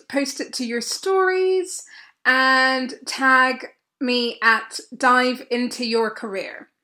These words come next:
That way it builds up our interaction. I know you've been listening, and it would be brilliant if you would be happy to share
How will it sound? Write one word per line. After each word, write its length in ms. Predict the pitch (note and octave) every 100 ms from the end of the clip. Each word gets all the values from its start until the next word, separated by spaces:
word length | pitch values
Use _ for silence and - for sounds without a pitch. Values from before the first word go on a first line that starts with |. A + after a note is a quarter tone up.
| _ _ - _ D#4
That 400 | C4 D#4 E4 D4+
way 300 | D4+ D4+ D4
it 360 | D4 B3+ C4
builds 280 | C4+ C4 B3
up 160 | B3 -
our 180 | A#3+ A#3
interaction. 920 | A#3+ C4 D#4 E4+ - - E4 E4+ D#4 -
I 140 | A3+
know 140 | A#3+ A#3+
you've 340 | A3+ A#3 -
been 180 | A#3 B3+
listening, 720 | F4 F4 D4+ D4 D4 D4 D4 - - -
and 400 | C#4 D4 D4+ C#4+ -
it 120 | D4+
would 140 | D4 D4
be 100 | D#4+
brilliant 500 | D#4+ G4 F#4 A3+ G#3
if 180 | B3+ B3
you 160 | C4 C4+
would 160 | C4
be 140 | C4 C4
happy 500 | - C4 C4 B3+ B3+
to 380 | - B3+ A#3+ -
share 560 | - C4 B3 A#3+ A#3